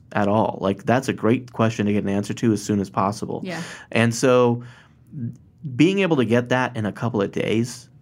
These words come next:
Speaker 1: as opposed to a couple of weeks is really one of the reasons I think why Drift is able to grow and accelerate and continuously deliver great product all the time. It's very different. And I don't think it's possible, honestly, to convey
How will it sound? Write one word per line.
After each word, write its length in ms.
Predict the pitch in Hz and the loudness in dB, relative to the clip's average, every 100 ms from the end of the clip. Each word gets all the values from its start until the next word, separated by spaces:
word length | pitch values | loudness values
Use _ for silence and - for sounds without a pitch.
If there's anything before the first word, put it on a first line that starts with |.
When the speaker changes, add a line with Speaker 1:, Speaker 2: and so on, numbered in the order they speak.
| - | -2
Speaker 1:
as 180 | 107 104 | 0 0
opposed 360 | 104 110 107 | 2 2 2
to 60 | 110 | 0
a 40 | 98 | -2
couple 320 | - 110 104 | -2 0 0
of 120 | 92 | 0
weeks 520 | 101 120 120 - - - - - - | 0 0 0 -8 -12 -16 -20 -20 0
is 180 | 113 113 | 2 4
really 260 | 131 151 | 4 4
one 180 | 123 117 | 4 4
of 60 | 113 | 2
the 80 | |
reasons 340 | 104 104 101 101 | 2 0 0 -2
I 80 | 98 | -2
think 240 | 104 101 | -2 0
why 140 | 101 | 0
Drift 300 | 98 104 101 | 0 0 0
is 120 | 101 101 | 0 0
able 240 | 98 101 | 0 0
to 100 | 101 | -4
grow 500 | 92 101 101 101 98 - | -4 2 2 4 0 -2
and 100 | 98 | -6
accelerate 600 | - - 101 101 98 101 | -6 -2 0 2 2 0
and 200 | 104 98 | -6 -8
continuously 720 | - 110 101 - 110 104 - | -6 -4 -4 -2 0 0 -2
deliver 420 | 101 98 98 98 98 | -2 0 0 0 -2
great 260 | 98 95 | -2 -4
product 380 | - 92 95 - | -2 -2 -2 -6
all 120 | - | -10
the 60 | - | -8
time. 240 | - 98 - - - | -6 -8 -10 -18 -4
It's 160 | - 120 | 0 0
very 300 | 120 123 127 | 2 2 2
different. 420 | 117 101 - - - | 0 -2 -4 -10 -2
And 320 | 113 113 113 - - - | 0 2 -2 -8 -20 -6
I 100 | - | 2
don't 180 | 143 170 | 2 2
think 160 | 170 147 | 0 0
it's 120 | - | -2
possible, 520 | - 98 113 101 98 | -2 -2 -2 -2 -2
honestly, 400 | 110 104 104 107 | 0 0 0 -2
to 80 | 110 | -2
convey 680 | - 107 98 98 98 98 | -2 -4 -2 0 -2 -4